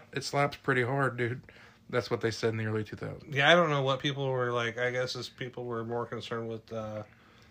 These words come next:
Speaker 2: the decadence and fucking, of the, I don't know. I was just like, "How can you not watch those two movies,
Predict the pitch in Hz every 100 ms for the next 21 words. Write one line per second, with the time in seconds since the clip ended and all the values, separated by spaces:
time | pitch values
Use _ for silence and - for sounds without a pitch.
0 | - - - - - - 120 123 123 117
1 | 117 113 - 113 110 101 117 113 113 110
2 | 113 113 104 110 110 107 107 104 - -
3 | 123 120 113 113 117 143 151 147 135 135
4 | 123 120 120 135 127 143 135 135 139 139
5 | -